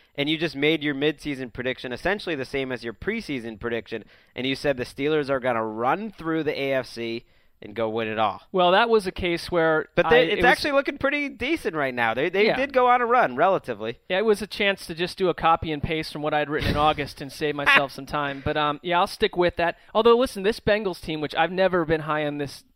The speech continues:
Speaker 2: Andy Dalton, Marvin Lewis combination, but it's because of everything around Andy Dalton, like we just talked about at the top of the show with the game last night, that this is the first Bengals team of these playoff entries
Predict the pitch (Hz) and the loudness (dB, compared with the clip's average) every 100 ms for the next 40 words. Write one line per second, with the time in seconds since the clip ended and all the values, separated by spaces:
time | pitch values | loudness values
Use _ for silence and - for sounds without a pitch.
0 | _ 170 156 156 147 147 143 143 143 143 | _ -6 -4 -4 2 2 2 0 0 0
1 | 139 143 139 - 139 139 143 139 - 139 | -4 -4 -4 -4 -6 -6 -4 -4 -6 -10
2 | - _ _ - 175 170 _ _ - 185 | -14 _ _ 4 4 4 _ _ -6 -4
3 | - - 220 220 208 220 220 202 170 160 | -4 -2 -2 -2 -2 -2 -2 -2 0 2
4 | 175 202 175 156 156 151 147 143 147 160 | 2 0 0 -2 -2 0 0 -2 -6 -4
5 | 190 - 180 160 - 147 143 135 127 147 | -6 -2 0 0 0 -2 -2 -4 -8 -6
6 | 139 135 - 151 139 135 - 147 139 135 | -4 -6 -8 -4 -4 -6 -10 -10 -8 -8
7 | 135 147 135 - _ _ - 156 - 175 | -10 -8 -10 -10 _ _ -8 -8 -2 -2
8 | 254 214 185 - 190 190 - 151 165 170 | -2 -4 -6 -2 0 0 0 -2 0 -4
9 | - 175 170 170 - 143 147 - 151 151 | -4 -6 -6 -6 -6 -6 -8 -6 -4 0
10 | 151 165 160 175 170 | -2 -2 -8 -6 -8